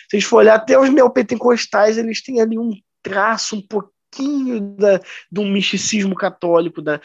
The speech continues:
da teologia popular católica, né? Então, ah, como uma igreja que busca não só importar uma teologia alemã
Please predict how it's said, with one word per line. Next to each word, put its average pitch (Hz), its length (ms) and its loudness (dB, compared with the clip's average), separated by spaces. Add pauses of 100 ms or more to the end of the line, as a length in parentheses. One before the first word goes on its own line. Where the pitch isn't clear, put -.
(200)
da 175 100 0
teologia 185 420 6
popular 170 460 0
católica, 127 600 -2
né? 123 120 -8 (500)
Então, 214 640 4
ah, 190 840 8 (240)
como 247 200 4
uma 247 120 4
igreja 220 460 4
que - 100 -6
busca 214 560 2
não 233 180 4
só 226 260 -2
importar 202 500 -2
uma 226 160 0
teologia 170 500 2
alemã 170 760 -2